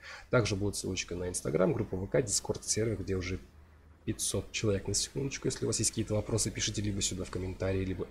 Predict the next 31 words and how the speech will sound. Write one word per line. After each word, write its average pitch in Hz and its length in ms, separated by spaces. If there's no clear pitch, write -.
отправляйтесь 95 560
в - 20
Discord, - 420
там 98 160
вот 92 140
точно 98 280
подскажут, - 440
и 101 60
довольно 98 320
быстро 98 320
и 90 40
оперативно. 90 560
И 151 80
ссылочка 170 560
на 117 80
Telegram-канал, 101 680
где 98 180
тоже 104 340
выходит 90 540
информация 120 500
о 110 60
публикующихся 104 640
видео 98 180
на 95 80
канале, 90 320
друзья. 85 420
А 98 100
на 113 80
этом 127 180
давайте 135 280
прощаться. - 520